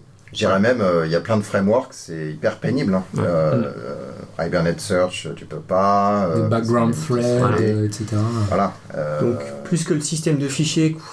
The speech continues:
Speaker 2: au final, bon, on, on, enfin voilà, c'est ça. Euh, je pense que, enfin, naturellement, voilà, c'est, c'est ça qui est un peu bloquant. De temps en temps, on se dit, bah tiens, il y a des choses que j'aimerais bien faire, et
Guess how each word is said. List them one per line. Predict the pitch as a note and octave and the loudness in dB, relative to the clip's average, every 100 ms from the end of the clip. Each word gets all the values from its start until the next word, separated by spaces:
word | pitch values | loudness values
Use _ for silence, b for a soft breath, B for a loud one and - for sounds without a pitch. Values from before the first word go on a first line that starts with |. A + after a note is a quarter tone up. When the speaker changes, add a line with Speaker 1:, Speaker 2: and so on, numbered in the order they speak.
| - | -10
Speaker 2:
au | A2 | -10
final, | - A#2+ A#2+ A#2 | -4 0 2 2
bon, | A2 A2+ | 2 2
on, | G2 F#2+ F#2+ | 2 2 2
on, | E2+ F2 - - | 0 -4 -6 -6
enfin | - | 0
voilà, | G#2 A#2+ G2 | 2 2 0
c'est | - | -6
ça. | - B2+ D3 G#2+ - | -2 0 0 -2 -2
Euh, | G2+ G2 - | -2 -2 -4
je | - | -4
pense | C3+ C3 | -2 -2
que, | - G#2 G2 G2 G2+ - - - - | 0 0 2 2 0 -2 -6 -12 -12
enfin, | - - G2 G2 - - - - - - | -10 -2 -2 -2 -8 -16 -20 -20 -20 -10
naturellement, | B2 A#2 A#2 B2 A#2+ B2+ A#2+ | 0 0 2 0 2 2 2
voilà, | G#2+ F2 | 2 0
c'est, | - - | -8 -10
c'est | - | -6
ça | G2+ B2 | 0 -2
qui | A#2+ A2+ | 0 0
est | A2 | 2
un | G2 | 0
peu | G#2+ | 0
bloquant. | G#2 G#2 A#2+ B2+ | 0 0 0 0
De | |
temps | - G2+ | 0 -2
en | G2 | 0
temps, | B2 | 0
on | A2 | 2
se | |
dit, | A2 | 0
bah | G2 | 0
tiens, | - B2 | 0 0
il | |
y | G#2 | 2
a | |
des | F#2+ | 0
choses | B2 A#2 | -2 0
que | G2+ | 0
j'aimerais | G2+ G2+ | 2 2
bien | G#2 | 0
faire, | G2+ B2 B2+ F3 | 2 0 0 0
et | G2 | -2